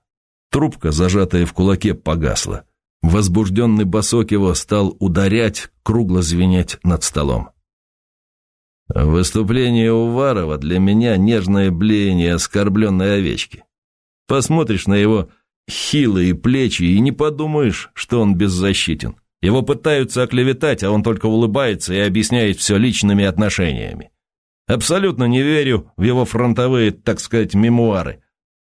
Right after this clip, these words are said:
Рассказал все так, будто в обществе в платочек чихнул скромненько.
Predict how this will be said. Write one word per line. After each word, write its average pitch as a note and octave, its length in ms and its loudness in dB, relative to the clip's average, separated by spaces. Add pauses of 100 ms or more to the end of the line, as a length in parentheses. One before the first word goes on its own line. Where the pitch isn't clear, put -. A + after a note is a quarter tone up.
Рассказал D#3 560 0
все E3 200 -4
так, C3+ 280 -2
будто C#3 340 -2
в C#3+ 100 -2
обществе C3 560 -2 (160)
в - 100 -20
платочек C#3 800 -4
чихнул B2 420 0
скромненько. E2 720 -4